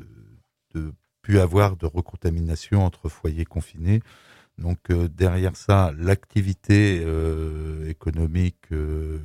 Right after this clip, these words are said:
continue, contrairement à mars où elle avait été pas mal chamboulée. Donc là, elle, elle va continuer, mis à part, euh, malheureusement les, les cafés et les, et les restaurants, mais la, l'activité va continuer.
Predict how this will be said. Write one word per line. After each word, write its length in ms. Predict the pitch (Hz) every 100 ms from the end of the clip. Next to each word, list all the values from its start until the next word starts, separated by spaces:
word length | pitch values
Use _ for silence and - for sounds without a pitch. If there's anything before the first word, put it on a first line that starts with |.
| 78 -
continue, 580 | 107 - 87 92 143 _ _
contrairement 600 | - 90 - 92 98 98
à 80 | 92
mars 360 | 87 95 95 -
où 60 | 78
elle 80 |
avait 160 | 80 82
été 280 | - 85 78 69 _ -
pas 100 | 80
mal 160 | 85
chamboulée. 440 | - 80 78 90 117
Donc 260 | 87 -
là, 160 | 101 98 - - - - _
elle, 280 | 85 85 85 -
elle 140 | 85
va 180 | 82 95
continuer, 560 | - 90 - 80 117 107
mis 180 | 85
à 100 | 87
part, 380 | - 98 101 85
euh, 560 | 80 78 78 78 78 78 76 73 76 76 -
malheureusement 540 | 78 78 80 80 90 90
les, 160 | 80
les 220 | 76 76 76
cafés 380 | 82 - 87
et 40 | 78
les, 180 | 76 73
et 80 | 78
les 180 | 80 80
restaurants, 480 | 85 - 98 117
mais 220 | 107 82 78
la, 160 | 82
l'activité 520 | 80 85 - 90 -
va 140 | 85 82
continuer. 460 | - - 87 107